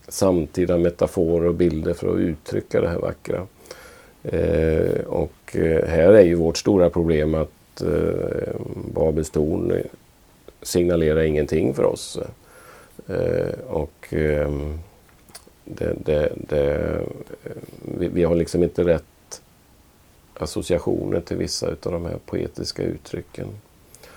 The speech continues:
Eh, men allt är ju inte poesi i den meningen att det bara är bilder, utan här kan ju,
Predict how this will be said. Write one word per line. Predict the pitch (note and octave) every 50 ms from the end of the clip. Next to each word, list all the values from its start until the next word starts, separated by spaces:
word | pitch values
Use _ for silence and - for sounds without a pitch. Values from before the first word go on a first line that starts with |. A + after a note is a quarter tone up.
| - - - - - - - - - - _ _ - _ _ - -
Eh, | - - - G1+ - - - - - - -
men | - - - F#2+ F#2 G2 G2
allt | F#2+ G2 A#2+ C#3 C3 - - -
är | A#2 G#2+
ju | G2+ G2+ A2
inte | A2 G#2 - F#2
poesi | F2 - A2+ G#2+ - - G#2 F#2+ F2+ G2
i |
den | G2+ G#2 G2 F#2+ G2
meningen | G#2+ G2+ F#2+ E2+ E2+ E2+
att | E2+
det | - -
bara | G2 G2 F#2 F2 F2
är | F2
bilder, | F2 F#2+ A2+ A2 G2+ F#2 D#2+ D#2 D#2+ F2 F2+ - - D2 D2+ -
utan | - - - F#2+ E2 E2+
här | F2+ -
kan | - - - C2+
ju, | D#2 - -